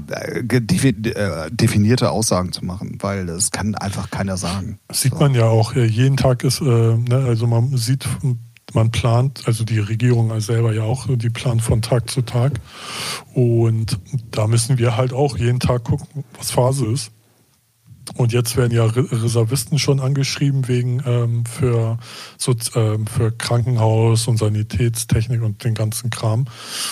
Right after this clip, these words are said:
Speaker 2: So, und da muss man halt abwarten, was da, was da ist. Also ich glaub, das wird jetzt noch schlimmer. Im Aug-, äh, August, sag ich schon, April haben wir dann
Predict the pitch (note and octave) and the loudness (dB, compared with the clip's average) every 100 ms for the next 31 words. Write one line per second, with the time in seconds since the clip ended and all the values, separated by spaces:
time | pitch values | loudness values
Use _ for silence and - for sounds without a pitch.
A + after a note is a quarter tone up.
0 | - - A#2 A#2 - A2+ A2 - - _ | -10 -4 0 0 0 -2 -2 -8 -16 _
1 | _ - A2 G2+ B2+ A#2 A#2 - - B2+ | _ -4 -2 0 2 2 2 -2 0 0
2 | A#2 A2+ A2 - A#2 A2 A2 - - _ | 2 -2 -2 0 0 2 -2 -4 -16 _
3 | - A#2+ A#2 B2 A2+ - - A2 A2 - | -6 -4 -2 -2 -2 -2 -2 -2 -2 -10
4 | - - - - C3+ C3+ - C3+ C3+ B2 | -12 -4 0 2 2 0 2 0 2 -2
5 | - B2 A2 - - - - - C#3+ E3 | -2 -4 -4 -8 -18 -16 -10 -4 0 4
6 | E3+ D#3 C#3 A#2 A#2 A#2 - - A2+ A#2 | 4 2 2 2 2 0 -2 0 0 2
7 | G2 F#2+ A2 - G#2+ - A#2 G2+ - C3+ | -2 -2 -4 -2 -4 -2 -2 0 2 4
8 | A#2+ A#2 A#2 A2+ G#2+ | 4 2 0 0 -2